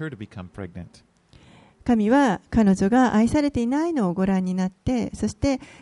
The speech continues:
Speaker 2: 彼女が身ごもるようにされました。
Speaker 1: And so she bears, she, she gets pregnant and she has a son and names him Reuben, which means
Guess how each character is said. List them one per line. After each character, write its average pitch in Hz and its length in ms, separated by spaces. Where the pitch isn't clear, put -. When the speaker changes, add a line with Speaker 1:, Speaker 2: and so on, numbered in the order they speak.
Speaker 2:
彼 185 240
女 175 140
が 254 280
身 190 140
ご 233 100
も 339 140
る 302 100
よ 190 120
う - 20
に 165 100
さ - 120
れ 165 100
ま 160 100
し - 60
た。 110 40
Speaker 1:
And 117 100
so 123 120
she 113 240
bears, 127 460
she, - 300
she 113 200
gets 107 200
pregnant 151 260
and 101 100
she 117 180
has 110 100
a 104 60
son 135 420
and 98 140
names 123 320
him 104 300
Reuben, 120 500
which 98 240
means 95 540